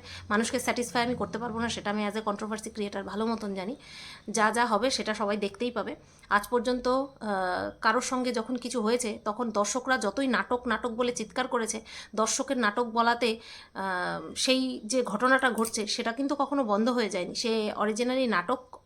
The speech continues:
হোক বা, উম, সত্যি ঘটনা ঘটুক, সেটা কিন্তু বন্ধ হয়ে যায়নি, সেটা তার মতন ফ্লো চলেছে।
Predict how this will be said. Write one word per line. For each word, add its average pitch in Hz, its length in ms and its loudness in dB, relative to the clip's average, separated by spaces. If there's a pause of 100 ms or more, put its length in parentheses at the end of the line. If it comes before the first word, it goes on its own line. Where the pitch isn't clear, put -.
হোক 302 240 8 (400)
বা, 208 400 8 (100)
উম, 190 120 -6 (360)
সত্যি 240 340 -2
ঘটনা 240 320 2
ঘটুক, 254 260 -2
সেটা 262 180 -2
কিন্তু 285 240 -2
বন্ধ 208 240 2
হয়ে 214 160 0
যায়নি, 180 180 -2
সেটা 269 240 0
তার 247 200 6
মতন 240 280 -2
ফ্লো 233 400 2 (380)
চলেছে। 226 400 4